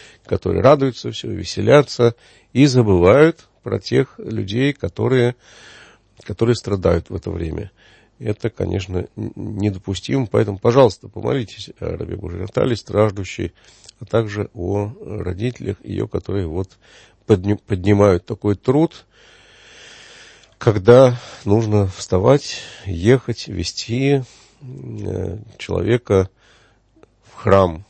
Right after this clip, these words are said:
чтобы облегчить его участь. Помолитесь и вы, э, о ней, зная, что и о вас тоже когда-нибудь в каких-нибудь обстоятельствах тоже, тоже помолятся.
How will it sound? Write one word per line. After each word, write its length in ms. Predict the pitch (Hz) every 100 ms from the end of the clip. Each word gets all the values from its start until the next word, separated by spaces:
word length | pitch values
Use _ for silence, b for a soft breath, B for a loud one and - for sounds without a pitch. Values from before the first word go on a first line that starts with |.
| _
чтобы 420 | - - 104 101 92
облегчить 600 | - 85 95 113 - -
его 400 | 82 82 95 135 240 -
участь. 280 | - -
Помолитесь 480 | - 95 123 127 -
и 60 | 92
вы, 280 | 90 123 131 _ b b b b b b
э, 280 | - 90 87
о 240 | 90 95 95
ней, 380 | 123 151 147 -
зная, 420 | 107 87 117 156
что 320 | - 110 127
и 180 | - 101
о 120 | 92
вас 180 | 104 151
тоже 240 | - 127
когда-нибудь 680 | - 92 85 113 135 139 - B B B B _
в 140 | - -
каких-нибудь 440 | - 104 127 107
обстоятельствах 720 | 104 - 101 117 135 - 120
тоже, 400 | - 101 110 120 - _ B _
тоже 260 | - 95 104
помолятся. 760 | - 117 78 71 69 - 80